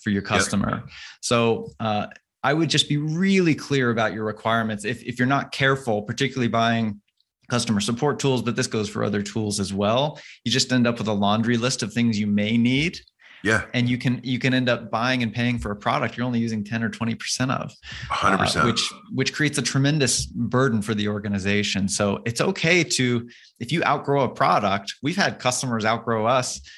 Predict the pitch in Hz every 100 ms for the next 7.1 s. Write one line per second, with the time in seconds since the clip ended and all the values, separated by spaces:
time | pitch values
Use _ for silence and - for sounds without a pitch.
0 | - - 117 104 - 98 110 120 117 127
1 | 123 120 117 117 104 95 117 127 120 120
2 | 120 120 113 - 117 117 123 120 113 120
3 | 113 110 110 104 104 101 101 120 - 139
4 | 139 117 104 104 - 107 123 135 135 135
5 | 135 123 113 110 - 123 123 107 98 95
6 | - - - - - - 120 117 - 185